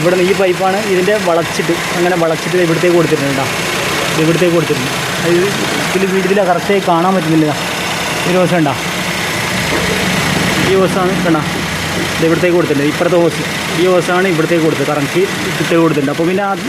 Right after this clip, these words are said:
ഹീറ്ററിലേക്ക് പോകുന്ന ഇത് പ്രശ്നം വരുന്നില്ല, ലീക്ക് വരുന്നില്ല, ഹീറ്റർ ഒഴിവാക്കിയിട്ടുണ്ട്. അപ്പോൾ കൂളൻറ്റിൻ്റെ അതിപ്പോൾ ലീക്കൊക്കെ മാറിയിട്ടുണ്ട് കേട്ടോ. ഇപ്പോൾ നേരത്തെ ഉണ്ടായി, ഉണ്ടായിരുന്ന, ഇവിടെ ഉണ്ടായിരുന്ന കൂളൻ്റാണ്. നേരത്തെ വണ്ടി സ്റ്റാർട്ട് ചെയ്യുന്ന സമയത്ത് വഴി ഇങ്ങനെ ഒലിച്ച് വന്നുകൊണ്ടേയിരുന്നു. ഇപ്പോൾ നമ്മൾ ഇതാ എല്ലാം കഴിഞ്ഞ് വണ്ടി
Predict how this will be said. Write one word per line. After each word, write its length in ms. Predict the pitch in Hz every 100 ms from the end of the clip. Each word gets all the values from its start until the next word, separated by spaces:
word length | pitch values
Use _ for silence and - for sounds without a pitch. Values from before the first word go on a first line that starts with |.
| -
ഹീറ്ററിലേക്ക് 460 | 180 175 190 196 190 190
പോകുന്ന 260 | 190 190 180
ഇത് 60 | 170
പ്രശ്നം 220 | 175 180 170
വരുന്നില്ല, 240 | 156 143 151
ലീക്ക് 200 | 165 190 185
വരുന്നില്ല, 260 | 156 135 143
ഹീറ്റർ 200 | 147 175
ഒഴിവാക്കിയിട്ടുണ്ട്. 540 | 165 170 160 143 127 - - - - - 147
അപ്പോൾ 140 | 170 -
കൂളൻറ്റിൻ്റെ 520 | 170 190 202 202 208 196
അതിപ്പോൾ 360 | 185 160 202 214 - - 165
ലീക്കൊക്കെ 320 | 175 185 190 190
മാറിയിട്ടുണ്ട് 440 | 170 170 170 151 147
കേട്ടോ. 160 | 135 135
ഇപ്പോൾ 120 | 151
നേരത്തെ 240 | 156 156 175
ഉണ്ടായി, 180 | 165 170 - - 175
ഉണ്ടായിരുന്ന, 280 | 165 170 175
ഇവിടെ 120 | 165 170
ഉണ്ടായിരുന്ന 260 | 165 165 151
കൂളൻ്റാണ്. 320 | 151 151 143 143
നേരത്തെ 200 | 147 175 - - - - - - - -
വണ്ടി 160 | 165 180
സ്റ്റാർട്ട് 220 | 180 170
ചെയ്യുന്ന 160 | 190 185
സമയത്ത് 220 | 190 175 180
വഴി 120 | 185
ഇങ്ങനെ 160 | 185 185 170
ഒലിച്ച് 220 | 147 190
വന്നുകൊണ്ടേയിരുന്നു. 380 | 180 170 151 143
ഇപ്പോൾ 100 | 147
നമ്മൾ 180 | 165 175
ഇതാ 120 | 180 139 - -
എല്ലാം 140 | 170 165
കഴിഞ്ഞ് 200 | 170 170
വണ്ടി 160 | 165